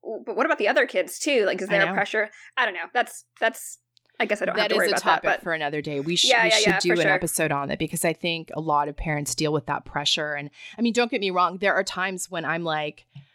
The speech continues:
Speaker 2: "Oh, you know, they would be better at this or they'd be getting more opportunities if I would have been more intense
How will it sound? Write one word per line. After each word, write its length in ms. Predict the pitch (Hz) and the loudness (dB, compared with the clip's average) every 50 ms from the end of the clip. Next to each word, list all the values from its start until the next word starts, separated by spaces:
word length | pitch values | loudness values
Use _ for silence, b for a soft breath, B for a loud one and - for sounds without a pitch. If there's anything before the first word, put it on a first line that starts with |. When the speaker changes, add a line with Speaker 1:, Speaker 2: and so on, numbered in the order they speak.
| B B B B - | B B B B -12
Speaker 2:
"Oh, 500 | - 175 185 190 190 185 180 175 175 170 - | -10 -6 -2 0 0 2 2 2 0 0 0
you 100 | 180 175 | 0 0
know, 200 | 170 165 160 160 | 0 0 -2 -2
they 220 | 156 165 165 165 | -2 0 0 0
would 200 | 165 165 170 160 - _ _ - | 0 0 -2 -2 -4 _ _ -4
be 220 | 175 170 160 - _ _ - | -2 -2 -2 -4 _ _ -2
better 240 | 190 185 185 190 185 | 0 2 2 2 2
at 140 | 175 170 - | 2 0 0
this 260 | 185 175 170 - - | 0 0 0 0 -2
or 60 | 175 | -2
they'd 140 | 165 165 160 | -2 -2 -2
be 60 | 160 165 | -2 -2
getting 240 | - 165 160 156 | -2 0 0 0
more 180 | 160 165 165 - | 0 0 0 0
opportunities 720 | 156 160 - 170 - - 185 175 170 165 160 160 151 156 | 0 -2 -2 -2 -2 -2 0 0 0 0 0 0 -2 -2
if 120 | 156 - - | -4 -4 -2
I 100 | 151 151 | -2 -2
would 140 | 160 160 151 | 0 0 0
have 80 | 147 | 2
been 120 | 156 151 151 | 2 2 2
more 160 | 151 147 143 | 2 0 0
intense 680 | 143 139 - - 147 143 143 143 - - - - - | 0 -2 -2 -4 -4 -2 -2 -2 0 0 -2 -2 -4